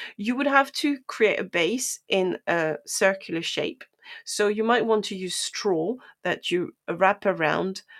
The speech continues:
uh, with, uh, the rope, or you might want to use bendy twigs. So the best twigs for that are actually, um, willow tw-, willow twigs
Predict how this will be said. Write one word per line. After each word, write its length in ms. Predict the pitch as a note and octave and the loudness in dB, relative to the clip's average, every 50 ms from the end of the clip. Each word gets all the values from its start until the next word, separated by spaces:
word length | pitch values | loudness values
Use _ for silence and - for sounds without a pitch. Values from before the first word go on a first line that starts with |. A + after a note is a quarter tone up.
| - - _ _ - | -20 -20 _ _ -4
uh, 260 | F3 F3+ F3 E3+ D#3+ - | -2 0 0 0 -2 -2
with, 500 | - F3 E3+ F3 E3+ E3+ E3 E3 - - - - _ - | -4 -4 -2 -2 0 -2 -4 -6 -12 -16 -18 -14 _ -6
uh, 140 | D3 D#3 D3+ | -4 -4 -2
the 160 | D#3+ E3 D#3 | -2 -2 2
rope, 360 | D#3 F#3 A3 F4 G4 - - - - _ _ _ _ _ _ _ - - - - - | 6 6 8 8 6 2 0 -14 -16 _ _ _ _ _ _ _ -20 -20 -20 -6 0
or 160 | - B3+ C4+ | 4 4 6
you 140 | B3+ C4 C4 | 6 4 4
might 320 | B3 G#3+ A3 A3 G#3+ - | 4 4 4 2 2 4
want 180 | - A3 A3 A3 | 4 4 4 2
to 100 | - A3+ | 0 -4
use 320 | G#3 G#3 G#3+ G#3+ G3+ G3+ | -2 -2 -2 -4 -4 -6
bendy 500 | - - G3 A3 A#3 C4 C4 A#3 A3 G3+ | -6 -2 2 4 4 6 4 4 2 0
twigs. 460 | G3+ - - - D#3 D#3+ D#3 - - - - - - | -6 -6 -2 0 0 0 -2 -4 -8 -10 -12 -18 -16
So 180 | - - - G#3 | -4 0 2 4
the 120 | G3+ G#3 | 4 4
best 420 | F#3 G#3 B3+ D4+ E4+ - - - - | 4 4 4 4 4 2 -2 -10 -4
twigs 380 | - C#4 D4 C4 B3+ - - | 0 0 0 0 -2 -6 -6
for 140 | - - F#3+ | -4 -4 -2
that 440 | E3+ F3 D#3+ D#3+ E3 - - - - - - - - - _ _ | 0 2 4 4 4 2 -2 -8 -20 -20 -20 -20 -20 -20 _ _
are 160 | - G#3 F3+ - | 6 6 8 8
actually, 800 | - G#3+ G#3+ - - - - A3+ G#3 F#3+ G3 F#3+ F#3+ F#3+ - - _ - | 6 4 0 -2 -4 -2 0 0 0 -2 -2 -4 -6 -6 -8 -6 _ 0
um, 540 | F#3 F3+ F3 E3+ E3+ E3+ E3+ F3 E3+ - - _ - - _ _ _ _ _ _ _ _ - | 0 2 2 0 0 0 -2 -2 -4 -4 -6 _ -14 -16 _ _ _ _ _ _ _ _ -10
willow 500 | - F#3+ G3 B3+ B3 G#3 F3 D#3+ D#3+ E3 | -6 -2 0 2 2 4 4 2 2 0
tw-, 280 | - - - - - - _ | -4 -6 -8 -8 -8 -12 _
willow 440 | - F#3 A3 G#3+ G#3 F#3 E3+ E3 E3 D#3+ - | -4 0 2 2 2 2 0 -2 -2 -6 -8
twigs 560 | - - - C#3 - - - - - - - | -8 -6 -6 -6 -6 -6 -8 -8 -8 -8 -12